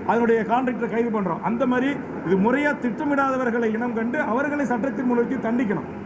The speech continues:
இதுல வந்து விஜய் எல்லாரையும் வர வச்சு அங்க ஒரு மயக்கத்தை உருவாக்கி அவர் கொண்டுட்டாருன்னு சொல்லல.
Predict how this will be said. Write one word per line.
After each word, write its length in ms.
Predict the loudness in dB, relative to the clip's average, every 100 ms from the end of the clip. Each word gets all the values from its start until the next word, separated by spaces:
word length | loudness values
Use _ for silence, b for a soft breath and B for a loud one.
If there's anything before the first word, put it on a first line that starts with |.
| -4
இதுல 160 | 2 2
வந்து 300 | 4 2 0 -4 -4
விஜய் 240 | -2 0
எல்லாரையும் 400 | 2 2 0 0
வர 160 | 0 2
வச்சு 400 | 0 0 -2 -2 -6 -4
அங்க 180 | -2 2
ஒரு 180 | 2 2
மயக்கத்தை 440 | 0 -2 -4 -2
உருவாக்கி 440 | 0 2 2 0
அவர் 140 | 0 0
கொண்டுட்டாருன்னு 500 | 0 -2 0 -2 0
சொல்லல. 300 | 0 2